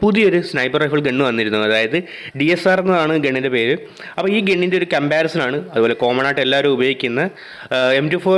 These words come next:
എന്ന് പറയുന്ന സ്നൈപ്പറുമായിട്ടാണ് നമ്മളത് കമ്പയർ ചെയ്ത് നോക്കുന്നത്, ഇതിൻ്റെ ഡാമേജ് എങ്ങനെയുണ്ട്. ഈ പുതുതായിട്ട് വന്നത് യൂസ്ലെസ് ആയിട്ടുള്ളൊരു ഗണ്ണാണോ നമുക്ക് നോക്കണമല്ലോ. മലയാളത്തിൽ ആരും ഇതിനെപ്പറ്റി ഒരു കമ്പയറിങ് വീഡിയോ ഇട്ട് ഞാൻ കണ്ടില്ല. അപ്പോൾ എന്തായാലും നമുക്ക് ചെയ്തേക്കാമെന്ന് വിചാരിച്ചു. പിന്നെ നമ്മുടെ കുറച്ച് ഓ-, ഓഡിയൻസ് ചോദിച്ചു, കാരണം ഈ പുതിയ അപ്ഡേറ്റ് ഈ ഒരു ഗണ്ണ് വന്നിട്ട്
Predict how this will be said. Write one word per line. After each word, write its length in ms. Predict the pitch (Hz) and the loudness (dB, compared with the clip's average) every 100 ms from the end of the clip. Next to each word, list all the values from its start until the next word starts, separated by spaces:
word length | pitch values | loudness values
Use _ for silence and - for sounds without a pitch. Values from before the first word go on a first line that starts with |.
| 190 | 2
എന്ന് 100 | 180 | 2
പറയുന്ന 180 | 170 160 | 0 -2
സ്നൈപ്പറുമായിട്ടാണ് 560 | 156 139 147 143 139 135 | -4 -2 2 2 2 0
നമ്മളത് 240 | 135 131 131 127 | 0 0 0 -2
കമ്പയർ 320 | 117 131 139 | 0 2 2
ചെയ്ത് 140 | 139 127 | 2 2
നോക്കുന്നത്, 300 | 117 120 110 | 0 0 0
ഇതിൻ്റെ 140 | 110 113 | 0 -2
ഡാമേജ് 300 | 110 117 113 | -2 -2 -2
എങ്ങനെയുണ്ട്. 340 | 113 113 98 101 - 117 | -2 -4 -4 -8 -6 -6
ഈ 20 | |
പുതുതായിട്ട് 280 | 113 113 120 131 | -2 -2 0 0
വന്നത് 240 | 131 135 143 - - - - | 0 0 -2 -6 -16 -18 -4
യൂസ്ലെസ് 300 | 127 139 156 170 | -2 0 -2 -2
ആയിട്ടുള്ളൊരു 280 | 170 170 165 | 0 2 2
ഗണ്ണാണോ 280 | 165 170 175 | 0 0 0
നമുക്ക് 180 | 170 180 | 2 0
നോക്കണമല്ലോ. 420 | 175 196 135 104 - - - - - - | 2 0 0 -2 -4 -16 -18 -20 -20 -2
മലയാളത്തിൽ 320 | 175 196 202 202 | 0 2 2 2
ആരും 140 | 202 | 4
ഇതിനെപ്പറ്റി 280 | 196 196 190 | 2 2 2
ഒരു 60 | 190 | 2
കമ്പയറിങ് 480 | 185 185 190 185 185 175 | 2 2 2 2 2 2
വീഡിയോ 160 | 180 170 | 2 2
ഇട്ട് 100 | - 175 | 0 -2
ഞാൻ 80 | 170 | 0
കണ്ടില്ല. 280 | 151 165 143 214 - - - | -2 -2 -4 -4 -10 -12 -4
അപ്പോൾ 120 | 196 | -2
എന്തായാലും 240 | 196 196 190 | 0 0 0
നമുക്ക് 160 | 185 180 | 0 0
ചെയ്തേക്കാമെന്ന് 400 | 165 165 165 165 | 0 0 0 2
വിചാരിച്ചു. 320 | 135 120 131 151 | 2 0 -2 -2
പിന്നെ 140 | 143 143 | 0 -2
നമ്മുടെ 180 | 139 143 | -2 0
കുറച്ച് 200 | 139 139 147 135 | 0 2 2 2
ഓ-, 60 | 151 - | -2 -2
ഓഡിയൻസ് 280 | 143 143 143 - | 0 0 -4 0
ചോദിച്ചു, 280 | 131 127 113 - - | 2 2 -4 -4 -6
കാരണം 220 | 117 120 120 | -4 -4 -2
ഈ 20 | 120 | -2
പുതിയ 200 | 120 131 | -2 -2
അപ്ഡേറ്റ് 260 | 131 127 | -4 -2
ഈ 20 | 127 | -2
ഒരു 80 | 135 | -2
ഗണ്ണ് 160 | 127 143 | -2 -2
വന്നിട്ട് 240 | 127 131 | -2 -4